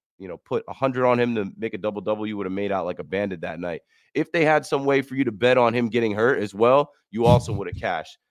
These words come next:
'cause that just comes with the territory. So, uh, I'll pass it around for you guys to add anything else that you got from Monday night's game against the Utah Jazz.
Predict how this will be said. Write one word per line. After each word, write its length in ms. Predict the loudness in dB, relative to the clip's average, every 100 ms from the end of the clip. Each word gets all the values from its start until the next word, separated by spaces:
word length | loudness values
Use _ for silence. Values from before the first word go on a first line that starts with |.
| _
'cause 120 | -8 0
that 180 | 0
just 120 | -2 -4
comes 300 | -2 -2 -2
with 240 | -4 -4 _ _ _ -18
the 60 | -6
territory. 600 | -2 0 -2 -6 -8 -10
So, 280 | -16 -20 _ _ _ _ _
uh, 240 | -8 -6 -8 -8
I'll 80 | -6
pass 300 | -2 -2 -2
it 80 | -4
around 260 | -2 -2 -2
for 100 | -8
you 100 | -6
guys 260 | -2 -2
to 120 | -4 -6
add 200 | -4 -2
anything 380 | -6 -8 -8
else 220 | -4 -4 -8
that 140 | -12
you 140 | -10
got 300 | -4 -2 -2
from 140 | -6 -4
Monday 300 | -2 -2 -2
night's 260 | -4 -6 -6
game 180 | -8
against 240 | -6 -8 -10
the 60 |
Utah 340 | -12 -8 -6 -4
Jazz. 320 | -2 -2 -2